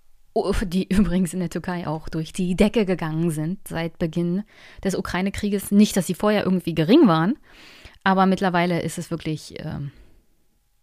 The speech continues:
nicht mehr tragbar, wie hoch die Preise sich entwickelt haben. Und dann sind da noch die Energiepreise.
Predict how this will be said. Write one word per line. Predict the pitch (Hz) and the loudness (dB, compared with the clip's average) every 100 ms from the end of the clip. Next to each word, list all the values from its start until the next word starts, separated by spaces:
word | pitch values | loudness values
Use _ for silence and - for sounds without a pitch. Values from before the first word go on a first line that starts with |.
| _ | _
nicht | - 214 | 2 4
mehr | 196 | 4
tragbar, | 156 160 160 139 131 - - | 0 -4 -4 -8 -10 -16 -10
wie | 160 147 - | -8 -8 -10
hoch | 165 | -10
die | - | -10
Preise | - 147 156 147 139 - | -12 -10 -8 -8 -12 -12
sich | 151 151 | -12 -10
entwickelt | 151 147 151 156 | -12 -12 -12 -10
haben. | 165 190 - - - - - | -10 -12 -16 -20 -20 -20 -8
Und | - 254 | 2 4
dann | 254 - - | 4 2 -4
sind | 226 254 | 0 0
da | |
noch | 226 208 | -2 -6
die | - | -8
Energiepreise. | 185 175 214 - - 165 220 | -8 -6 -8 -10 -12 -10 -10